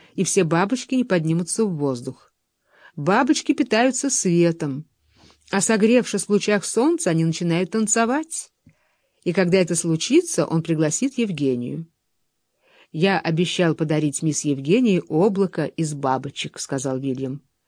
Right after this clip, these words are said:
Парнишка бесстрастно заметил: «Ей понравится, сэр, это точно». Вильям остановил Евгению на лестнице после завтрака.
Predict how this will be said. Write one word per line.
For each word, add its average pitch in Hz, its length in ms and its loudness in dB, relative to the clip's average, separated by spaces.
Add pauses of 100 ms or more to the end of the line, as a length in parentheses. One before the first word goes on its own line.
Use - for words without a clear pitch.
(380)
Парнишка 185 480 2
бесстрастно 170 580 -2
заметил: 147 600 -2 (500)
«Ей 247 180 2
понравится, 220 640 2
сэр, 135 380 -6
это 180 220 0
точно». 139 520 -2 (2000)
Вильям 269 500 6
остановил 247 560 4
Евгению 226 540 2
на 220 100 4
лестнице 226 540 2
после 208 520 4
завтрака. 160 760 -2